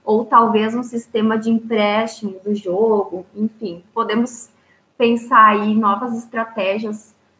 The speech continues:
no nosso retorno presencial, e fica o convite pra todo mundo, assim, esse, esse espaço do clube sempre é um espaço muito plural e muito diverso, né,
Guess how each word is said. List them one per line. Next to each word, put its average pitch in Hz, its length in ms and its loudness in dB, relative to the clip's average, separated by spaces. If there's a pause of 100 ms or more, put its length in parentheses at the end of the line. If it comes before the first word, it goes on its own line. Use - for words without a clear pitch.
no 220 80 -10
nosso 220 360 -2
retorno 214 500 -6
presencial, 220 640 -4
e 262 40 -4
fica 285 280 -8
o - 40 -16
convite 285 460 -4
pra 285 140 -6
todo 277 260 -6
mundo, 240 400 -2
assim, 185 320 -18
esse, 208 240 -12 (240)
esse 226 300 -6
espaço - 640 4
do 247 120 -4
clube 247 600 -4 (280)
sempre 262 340 0
é 269 60 4
um 277 120 0
espaço 277 600 2
muito 277 400 -2
plural 269 460 2
e - 20 2
muito 262 320 0
diverso, 262 680 -2
né, 254 340 -2